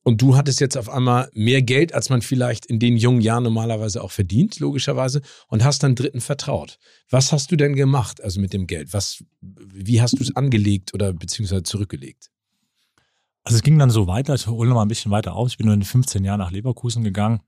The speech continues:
Speaker 2: aber mein Tagesablauf blieb ja genauso.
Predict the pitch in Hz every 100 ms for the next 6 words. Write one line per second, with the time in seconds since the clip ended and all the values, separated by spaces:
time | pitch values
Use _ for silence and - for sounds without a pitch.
0 | _ _ _ _ - - _ 104 101 101
1 | 98 110 123 117 101 104 98 - 107 101
2 | 90 80 87 92 92